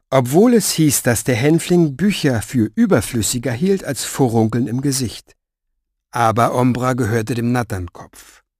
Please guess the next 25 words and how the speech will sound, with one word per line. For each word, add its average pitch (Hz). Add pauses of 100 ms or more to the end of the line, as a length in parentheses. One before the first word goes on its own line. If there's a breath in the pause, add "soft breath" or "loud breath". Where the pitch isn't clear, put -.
(580 loud breath)
Seine 151
Soldaten 147
waren 143
überall. 123 (840)
Was, 160
wenn 143
einer 160
von 147
ihnen 160
den 143
Mann 151
erkannte, 135
der 120
noch 123
vor 127
wenigen 151
Monaten 139
der 120
Gefangene 131
ihres 107
finsteren 120
Herrn 127
gewesen 107
war? 110 (760 loud breath)
"Mo", 185